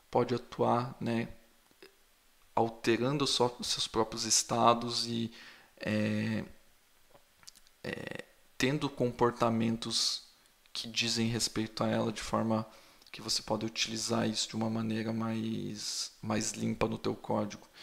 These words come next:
Então, não tem por que não fazer. E é isso que eu venho tentando f-,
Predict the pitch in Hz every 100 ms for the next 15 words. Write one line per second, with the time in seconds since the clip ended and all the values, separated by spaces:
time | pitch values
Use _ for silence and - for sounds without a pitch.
0 | - - - - 110 107 - - 107 107
1 | 107 110 110 110 110 110 - _ _ _
2 | _ - 120 123 143 147 151 135 - 131
3 | 123 123 - 117 110 104 104 104 104 -
4 | - - 107 110 113 123 143 - 131 -
5 | 131 120 117 - - - - - _ -
6 | 107 - 92 107 110 113 113 113 - 110
7 | -